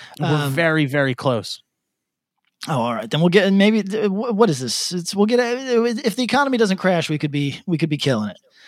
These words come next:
Speaker 1: We could be
Speaker 2: Um,
Speaker 1: killing it. I mean, maybe the price of Cuban links will drop.
Speaker 2: That's possible too.
Speaker 1: <laughs> Maybe we're
Speaker 2: Uh,
Speaker 1: already there and we don't even know it.
Speaker 2: Uh, everyone,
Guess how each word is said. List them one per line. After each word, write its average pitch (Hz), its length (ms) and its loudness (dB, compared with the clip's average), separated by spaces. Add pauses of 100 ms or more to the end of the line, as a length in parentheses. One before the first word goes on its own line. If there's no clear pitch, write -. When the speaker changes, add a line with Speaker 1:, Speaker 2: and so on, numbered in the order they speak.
(140)
Speaker 1:
We 160 100 -4 (120)
could 135 100 2
be 143 60 0
Speaker 2:
Um, 123 40 -8
Speaker 1:
killing 117 300 0
it. 113 100 -6 (140)
I 139 80 -2
mean, 147 160 0
maybe 160 200 2
the 147 100 0
price 151 280 0
of 127 80 -10
Cuban 117 280 -2
links 135 200 -2
will 101 60 -6
drop. 87 300 -12 (840)
Speaker 2:
That's 147 280 0
possible 127 400 0
too. 175 280 2 (360)
Speaker 1:
<laughs> - 340 -2
Maybe 185 340 0
we're 160 160 0
Speaker 2:
Uh, 156 40 0
Speaker 1:
already 151 180 0
there 143 220 0
and 127 80 -2
we 131 80 -2
don't 139 100 -4
even 110 180 -8
know 110 200 -4
it. 90 100 -10 (1120)
Speaker 2:
Uh, 127 420 0 (260)
everyone, 202 640 0